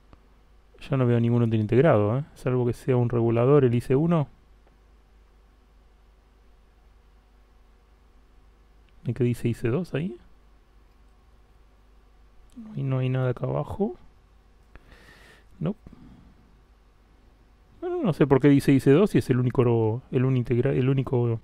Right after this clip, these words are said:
integradito que tiene. Es un relecito de diez amperes. Imagino. Muy sencillo el diseño.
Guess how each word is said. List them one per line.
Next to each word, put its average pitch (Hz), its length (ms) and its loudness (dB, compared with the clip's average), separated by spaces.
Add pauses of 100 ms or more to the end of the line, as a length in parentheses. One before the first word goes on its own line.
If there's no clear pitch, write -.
(120)
integradito 131 540 2
que 131 100 6
tiene. 214 320 2 (560)
Es - 140 -14
un 131 200 0
relecito 127 600 2
de 123 80 4
diez 127 180 2
amperes. 160 440 4 (1800)
Imagino. 143 560 0 (4000)
Muy 233 140 2
sencillo 139 640 2
el 117 80 0
diseño. 135 560 -2